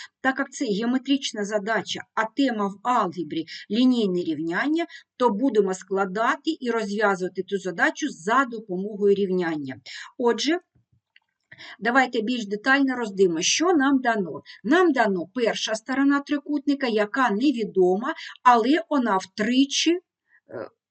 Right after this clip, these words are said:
менша за другу сторону, значить, друга сторона втричі більша за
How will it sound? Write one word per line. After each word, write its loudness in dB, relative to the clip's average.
менша 4
за 2
другу -2
сторону, -10
значить, -2
друга 2
сторона 2
втричі 0
більша 4
за 0